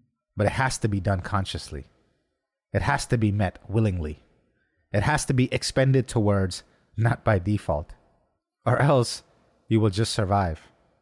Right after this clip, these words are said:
Your brain and all of your being is just hell-bent on preserving energy to survive. It does not bring you to greener pastures on its own. It must be walked towards. Thriving is a conscious choice,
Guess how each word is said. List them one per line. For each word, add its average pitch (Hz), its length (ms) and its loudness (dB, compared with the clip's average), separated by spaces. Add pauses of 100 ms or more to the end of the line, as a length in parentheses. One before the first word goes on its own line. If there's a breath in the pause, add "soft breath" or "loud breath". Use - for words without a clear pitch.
(640)
Your 117 140 2
brain 117 540 2
and 107 260 -2
all 135 180 4
of 131 120 4
your 123 120 4
being 127 360 2
is 98 160 -2
just 113 220 -2
hell-bent 117 680 0
on 104 320 0 (360 soft breath)
preserving 127 580 2
energy 98 440 0
to - 160 -8
survive. 87 600 -4 (840)
It 101 80 0
does 113 140 2
not 131 360 2
bring 135 280 4
you 110 160 4
to - 140 -2
greener 110 380 0
pastures 101 640 -2
on 104 160 -4
its - 140 -6
own. 92 240 0 (580)
It 98 80 0
must 117 380 0
be 104 240 0 (280)
walked 107 520 -2
towards. 80 560 -8 (560)
Thriving 113 640 2
is 104 120 -4
a 92 120 -2
conscious 113 560 -4
choice, - 460 -4